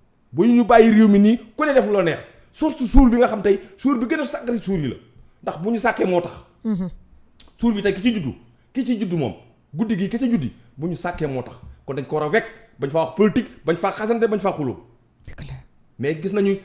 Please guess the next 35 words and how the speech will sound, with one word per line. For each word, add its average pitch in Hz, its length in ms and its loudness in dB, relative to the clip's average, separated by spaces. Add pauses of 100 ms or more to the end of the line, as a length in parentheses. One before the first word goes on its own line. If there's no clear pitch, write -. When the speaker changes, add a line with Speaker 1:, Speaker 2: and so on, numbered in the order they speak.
(140)
Speaker 1:
kër 247 120 4
yi 262 120 6
nga 285 120 4
xam 233 220 -2
ni 143 120 -2 (240)
ci 226 100 -6
lañu 226 200 0
nit 220 180 -2
ñi, 190 240 -4
suñu 226 200 0
mbokk 208 300 -2
ci 233 80 -2
lañu 240 180 0
yaakaar. 220 440 0 (1120)
Yaa 185 100 2
may 233 80 6
dégg, 190 160 4 (260)
kër 233 120 2
yooyu 233 220 4
ñoo 233 100 2
dem 226 160 -2
ba 247 80 -4
am 240 80 -2
problème. 170 300 -4 (600)
Dem 165 180 2
di 190 80 0
xuloo 226 260 2
ci 240 140 -2
seen 240 120 4
biir, 262 200 0 (200)
di 170 80 0
xeex 240 280 2
ci - 160 -4
seen 247 120 0
biir, 285 180 0